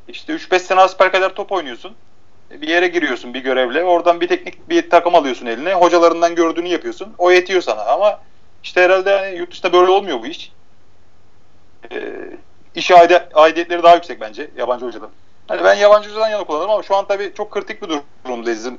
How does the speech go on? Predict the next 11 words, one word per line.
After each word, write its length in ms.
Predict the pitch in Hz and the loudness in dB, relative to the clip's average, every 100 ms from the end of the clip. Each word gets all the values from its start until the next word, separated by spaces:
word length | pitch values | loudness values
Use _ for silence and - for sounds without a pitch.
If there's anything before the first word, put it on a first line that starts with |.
| - - | -10 4
Maçlar 380 | 139 - 175 170 | 4 6 4 6
devam 220 | 185 185 | 6 4
ediyor. 240 | 135 233 - - - - | -4 -8 -10 -20 -20 -16
Bunun 120 | 175 | -14
için 160 | 180 165 | -12 -8
büyük 140 | 175 | -8
ihtimal 240 | - 165 160 | 2 4 6
yerli 200 | 156 165 | 4 2
hoca 160 | 143 | -2
gelir 220 | 113 - - | -4 -2 4
ama 300 | 170 196 | 4 4